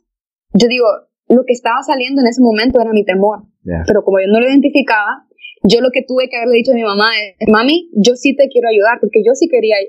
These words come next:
Speaker 1: ir a hacer, ayudarla a hacer el favor. Ella pensaba,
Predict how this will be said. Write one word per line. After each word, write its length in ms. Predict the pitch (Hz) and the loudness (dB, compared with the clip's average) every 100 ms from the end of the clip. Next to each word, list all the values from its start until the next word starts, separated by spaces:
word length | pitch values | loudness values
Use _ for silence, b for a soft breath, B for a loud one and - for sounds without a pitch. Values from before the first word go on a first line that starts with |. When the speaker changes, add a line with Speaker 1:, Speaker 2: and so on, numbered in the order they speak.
| - | -2
Speaker 1:
ir 220 | 240 269 - _ - | 0 0 -2 _ -8
a 60 | 214 | -6
hacer, 240 | - 208 - | -2 -2 2
ayudarla 420 | 208 196 190 214 | 2 2 0 -2
a 60 | - | -6
hacer 280 | - 185 | -2 -2
el 40 | 180 | -2
favor. 460 | 175 180 240 208 _ _ _ | 0 2 2 -2 _ _ _
Ella 240 | - 220 269 | -2 0 0
pensaba, 420 | 302 269 254 294 | -2 -2 -4 -2